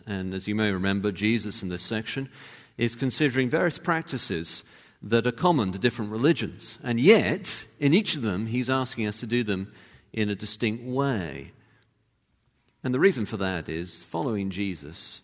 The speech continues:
uh, is not just being religious. There are many different kinds of religion in the world, aren't there, my friends? And, uh, there's much religiosity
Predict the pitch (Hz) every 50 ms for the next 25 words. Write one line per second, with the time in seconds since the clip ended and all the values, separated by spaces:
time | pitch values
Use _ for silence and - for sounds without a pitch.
0 | _ _ _ _ _ _ _ - - 95 95 - - - 107 101 - 139 151 151
1 | - 117 110 - 127 135 127 113 95 98 - - - - - - 92 85 117 110
2 | 110 113 110 107 110 107 107 110 107 104 107 107 110 113 113 120 113 - - 101
3 | 92 87 - - - - - - - - - - - _ _ _ _ _ _ _
4 | _ _ _ _ _ _ _ _ _ _ _ _ _ _ _ _ _ _ _ _
5 | _ _ _ _ _ _ 147 139 151 151 139 127 127 - 127 117 - 127 120 113
6 | 104 - 113 104 117 123 127 131 139 131 - 98 95 98 101 110 123 143 135 107
7 | 90 82 85 104 110 107 110 - 85 80 80 80 78 - - 87 80 73 80 107
8 | 131 139 - - - - _ _ _ _ _ _ _ _ _ _ _ _ _ _
9 | _ _ _ _ _ _ _ 123 123 120 120 120 120 120 120 123 120 120 120 123
10 | 131 127 131 165 190 208 - - - - 143 143 143 143 143 147 143 143 143 143
11 | 147 151 151 147 - - 139 - - - 110 80 73 -